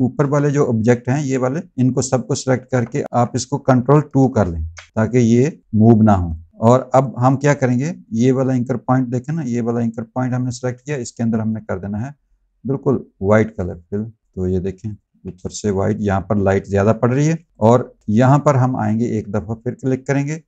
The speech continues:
मैश टूल को, ये देखें यहाँ पर करेंगे हम थोड़ा सा ये वाला कलर, और उसके साथ ही यहाँ पर क्लिक करेंगे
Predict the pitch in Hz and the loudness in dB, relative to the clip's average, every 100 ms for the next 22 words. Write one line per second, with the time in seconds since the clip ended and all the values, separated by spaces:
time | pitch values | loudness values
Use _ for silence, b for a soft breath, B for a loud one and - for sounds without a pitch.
0 | - 107 117 117 135 131 156 170 - _ | -2 2 2 2 -2 -2 -2 -6 -8 _
1 | - 110 117 120 139 123 113 113 117 113 | -4 0 0 -2 0 2 2 0 -4 -2
2 | 107 110 110 120 180 _ 104 101 98 120 | 0 0 -2 -2 -6 _ -4 -4 -2 -4
3 | 156 - _ _ 92 95 101 107 220 131 | -8 -10 _ _ -4 0 2 0 2 0
4 | 139 _ _ - 110 113 110 - 110 - | 0 _ _ -2 0 0 -4 -6 -6 -6
5 | - 104 120 - 123 139 151 _ _ _ | -2 0 -2 -4 -6 -6 -8 _ _ _
6 | - 95 107 117 120 117 113 107 107 95 | -10 -4 -2 0 -2 -4 -4 -6 -6 -8
7 | 98 95 117 | -6 -6 -8